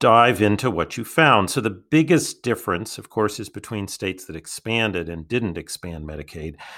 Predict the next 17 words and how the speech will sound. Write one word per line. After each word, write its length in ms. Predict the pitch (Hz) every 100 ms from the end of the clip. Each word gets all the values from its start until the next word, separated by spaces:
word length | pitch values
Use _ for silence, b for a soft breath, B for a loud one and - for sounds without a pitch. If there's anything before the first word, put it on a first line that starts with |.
| B
We 120 | 160
already 280 | 208 202 139
knew 240 | 113 123
that 140 | 113 -
the 60 |
Medicaid 400 | 98 98 95 92
expansion 720 | 85 - - 95 90 95 76 - _ _ _
improved 640 | 110 92 - 127 117 104 -
stability 640 | - 110 107 98 98 87
of 160 | 80 -
coverage. 400 | 101 78 73 -
So 140 | 127
what 240 | 117 196 190
was 200 | 165 -
the 120 | 104
new 340 | 90 98 110
finding 680 | 107 - 92 92 87 82 80